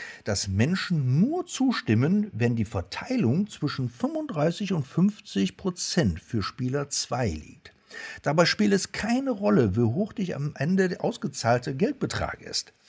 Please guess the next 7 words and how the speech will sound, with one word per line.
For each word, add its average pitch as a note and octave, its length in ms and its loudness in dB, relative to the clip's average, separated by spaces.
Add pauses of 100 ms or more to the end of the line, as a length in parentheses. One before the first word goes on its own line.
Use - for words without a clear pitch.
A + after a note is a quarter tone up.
(1300)
Der A#2 100 2
gleiche A3 460 0
Geldbetrag A3 840 -2
löst C#3+ 480 2
je C#3+ 320 0
nach A#3+ 160 -4
Verteilung A#2 680 -4